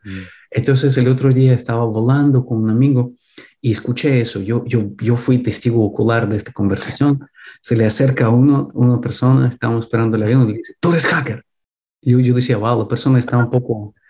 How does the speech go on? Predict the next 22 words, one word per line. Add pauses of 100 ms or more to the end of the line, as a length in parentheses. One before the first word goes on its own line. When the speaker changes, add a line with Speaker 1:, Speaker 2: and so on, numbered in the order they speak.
(140)
Speaker 2:
<laughs>
y,
y, (100)
pero
parece
Speaker 1:
Claro.
Speaker 2:
que
es
su
personalidad. (120)
"Tú
eres
hacker,
yo
sé
que
eres
hacker. (680)
Dime,
¿cómo
puedo
aprender?".